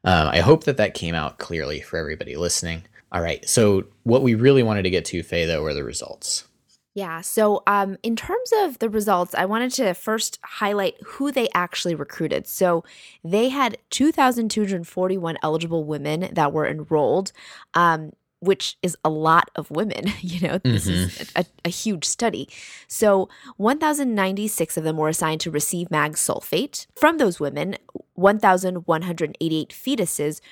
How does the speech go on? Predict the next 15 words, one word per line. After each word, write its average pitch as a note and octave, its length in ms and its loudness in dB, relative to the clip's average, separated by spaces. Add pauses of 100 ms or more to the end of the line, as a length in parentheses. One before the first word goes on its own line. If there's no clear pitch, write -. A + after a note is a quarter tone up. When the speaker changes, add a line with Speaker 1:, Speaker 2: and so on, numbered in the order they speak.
(120)
Speaker 2:
were E3+ 180 6
included D#3 600 2
for - 300 -2
analysis. - 560 -2 (220)
And - 180 -4
that's F3 240 4
because, D3+ 320 -4
remember, D3 240 -4
they C#3 140 -2
included C#3 340 -6
twins. - 400 -10 (480)
On F#3 100 0
the A3 100 2
other A4+ 140 4
side, C#3+ 400 -2